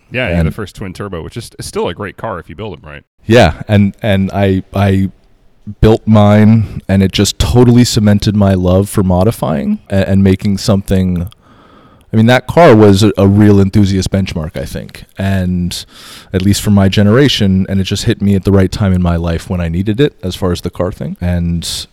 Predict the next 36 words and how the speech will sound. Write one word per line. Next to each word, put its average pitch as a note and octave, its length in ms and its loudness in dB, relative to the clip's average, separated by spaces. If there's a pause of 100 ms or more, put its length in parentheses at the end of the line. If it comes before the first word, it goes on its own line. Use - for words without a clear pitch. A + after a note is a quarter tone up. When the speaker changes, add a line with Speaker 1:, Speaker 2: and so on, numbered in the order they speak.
(120)
Speaker 2:
I, F2+ 220 -4
I F2 120 -4
was F#2 140 -2
always G2+ 600 -2 (120)
drawn F#2+ 320 -2
to F2+ 100 -6
speed. E3 440 2
I F#2+ 80 4
mean, F#2 140 2
I E2+ 60 0
liked E2 280 -4
s-, - 240 -8
riding F2 280 -2
motorcycles G#2+ 560 0
the G2 40 -4
minute F2 240 -2
I E2 140 -2 (300)
left E2+ 300 -2
home G#2 440 -2
and E2+ 280 -4
I F2+ 120 -2 (180)
didn't F2+ 220 -2
have F#2 180 0
my F2 80 0
mother F2 260 0
telling F2 280 -2
me E2+ 80 0
I D#2+ 40 -2
couldn't B2+ 480 -8
anymore. C#3+ 440 -2 (340)
And F2+ 200 2
so G#2 160 0
the F#2 120 2
S F#2 140 -2
V F#2 120 0
R, F#2 180 2